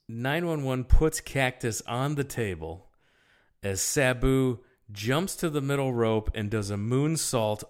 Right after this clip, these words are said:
over the guardrail onto Cactus through the table. This feeling of chaos and craziness around ringside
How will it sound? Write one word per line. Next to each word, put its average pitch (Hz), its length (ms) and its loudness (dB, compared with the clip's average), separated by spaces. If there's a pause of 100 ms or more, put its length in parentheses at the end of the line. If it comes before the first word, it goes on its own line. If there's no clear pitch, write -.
over 233 440 4
the 220 140 0
guardrail 160 800 2
onto 143 380 -2
Cactus 127 540 -6
through 127 280 -2
the 123 140 -2
table. 104 600 -6 (640)
This 117 680 -2
feeling 143 720 -2
of 101 340 -8
chaos 165 720 -4 (360)
and 101 180 -10
craziness 180 1040 -4
around 107 460 -6
ringside 170 640 -6